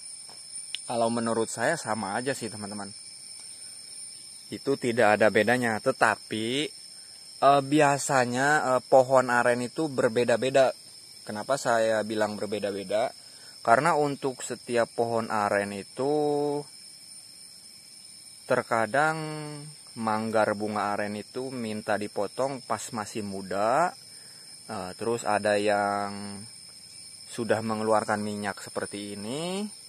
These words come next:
ada juga yang diminta dipotongnya ketika bunganya sudah mekar.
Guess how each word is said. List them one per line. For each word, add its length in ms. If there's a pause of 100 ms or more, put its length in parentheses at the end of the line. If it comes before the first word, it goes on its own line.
(580)
ada 340
juga 560
yang 400 (1600)
diminta 960
dipotongnya 520
ketika 640
bunganya 480
sudah 240
mekar. 400